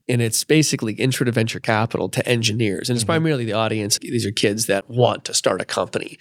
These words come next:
Speaker 2: Right.
Speaker 1: They wanna, like, understand what
Speaker 2: Underst-,
Speaker 1: venture
Speaker 2: yep.
Speaker 1: is. What I say to them over and over again, "Guys, there is nothing more valuable than your time."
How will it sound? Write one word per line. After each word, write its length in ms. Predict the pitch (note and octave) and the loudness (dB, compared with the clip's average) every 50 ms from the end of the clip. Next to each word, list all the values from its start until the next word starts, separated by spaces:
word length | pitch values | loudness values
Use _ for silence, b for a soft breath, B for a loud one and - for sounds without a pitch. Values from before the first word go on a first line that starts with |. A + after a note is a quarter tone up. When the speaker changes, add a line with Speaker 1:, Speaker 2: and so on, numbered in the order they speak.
| B B B | B B B
Speaker 2:
Right. 240 | G#2+ G#2 F2 E2+ | 0 0 0 2
Speaker 1:
They 100 | F2 B2 | 2 2
wanna, 240 | C3 B2 A#2 A#2 A#2 A2+ | 2 2 0 0 -2 -2
like, 220 | G#2 G#2+ F#2 - | -4 -4 -4 -4
understand 480 | G#2+ G#2 G2 G2+ - - - G2 G2 G2+ | -4 -2 -2 0 0 0 0 0 -2 0
what 160 | G2 F2+ E2+ | 2 2 2
Speaker 2:
Underst-, 60 | D#2+ | 0
Speaker 1:
venture 360 | F#2+ F#2+ G#2 - - G2+ F#2+ | -2 -2 0 0 0 0 -2
Speaker 2:
yep. 120 | F#2 G2 A2 - | -2 -2 -2 0
Speaker 1:
is. 160 | - - - B B B B B B B B B B | 0 -2 -4 B B B B B B B B B B
What 160 | _ B2+ C3+ B2 | _ 0 0 2
I 100 | A2+ A#2 | 2 0
say 260 | A#2 - - - C#3+ C#3+ | -2 -2 -2 0 0 2
to 100 | C3 B2+ | 0 0
them 180 | G#2+ G#2 G2+ - _ - | -2 -4 -8 -10 _ -2
over 360 | A2+ A#2+ B2 B2+ A#2 G#2+ G#2 | 0 2 2 0 0 -2 -4
and 80 | F#2+ | -4
over 260 | G2 G2+ A#2+ A2+ G#2 G#2 | -4 -6 -6 -8 -8 -12
again, 220 | G#2+ - - - - | -14 -14 -14 -12 -10
"Guys, 480 | - G#2+ G2 G2 G#2+ G#2+ A2+ A2+ - - B B B B B B B | -4 -2 0 0 2 2 2 2 0 -2 B B B B B B B
there 200 | B2 A#2 G#2+ G2+ | 0 0 0 0
is 120 | A2 A2 | 0 0
nothing 520 | A2 A2+ A#2+ A#2 A2 A2+ - - G#2+ A2+ G#2+ | 2 2 2 2 2 0 0 0 -2 -2 0
more 180 | G#2 G2 F#2+ | 0 -2 0
valuable 460 | G2+ F#2+ F2+ E2+ F2 G#2 G2+ - G2 - | 0 0 0 2 2 2 2 2 0 -2
than 120 | - - | -2 -4
your 120 | - G1+ | -4 -2
time." 320 | - - - - - - | -2 -2 -2 -2 -4 -12